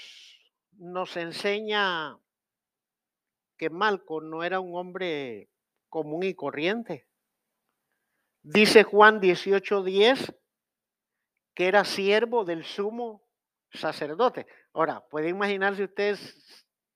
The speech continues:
el que sirve al sumo sacerdote? Era un tipo no igual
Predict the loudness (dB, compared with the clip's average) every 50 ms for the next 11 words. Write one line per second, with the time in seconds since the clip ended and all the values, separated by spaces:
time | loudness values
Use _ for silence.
0 | _ _ _ -8 -8 -8 -6 -6 -6 -6 -4 -4 -4 -2 -2 -2 -2 -2 -4 -8
1 | -10 -10 -10 -8 -8 -10 -8 -8 -10 -8 -6 -8 -8 -6 -10 -12 -12 _ _ _
2 | _ _ _ _ _ _ _ _ _ _ _ _ _ _ _ _ _ _ _ _
3 | _ _ _ _ _ _ _ _ _ _ _ _ _ _ _ _ -2 0 0 0
4 | 2 2 2 0 2 4 4 6 8 8 8 6 6 2 0 -4 -12 _ _ _
5 | _ _ _ _ _ -12 -10 -6 -4 -2 -2 -2 -2 0 4 6 6 6 6 2
6 | -2 -8